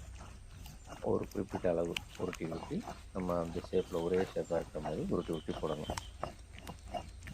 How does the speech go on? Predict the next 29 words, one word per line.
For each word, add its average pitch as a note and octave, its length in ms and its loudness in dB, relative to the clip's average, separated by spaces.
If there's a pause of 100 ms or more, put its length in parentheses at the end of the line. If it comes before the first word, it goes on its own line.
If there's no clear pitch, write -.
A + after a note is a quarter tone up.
(1160)
இந்த - 160 -4
மாத்திரை G#2 400 4
உருட்டி G#2 260 0
போடுறது F#2 400 2 (540)
தட்டுல G2+ 300 2
வச்சு A2 440 2
ஃபேன் G2+ 180 4
காத்துல - 280 4
நல்லா F#2+ 160 2
ஆற F2+ 180 2
விடுங்க. E2+ 300 0 (1120)
இருபத்தி A#2 340 10
நாலு G2+ 120 10
மணி F#2 140 6
நேரம் G2 180 4
நல்லா F#2+ 260 2
காயணும். F2+ 540 2 (1600)
அஹ், G2+ 280 -2 (160)
நல்லா A2 240 10
காஞ்சிருச்சான்னு G#2 640 4
டெஸ்ட் - 220 -4
பண்றதுக்கு F#2 420 0
ஏதாவது G2 300 4
ஒரு F#2 140 2
மாத்திரையை F2+ 440 -2
நல்லா F2 200 -2 (320)
கையில G2+ 280 0
நசுக்கி F2 360 -6
பாருங்க. F2 360 -2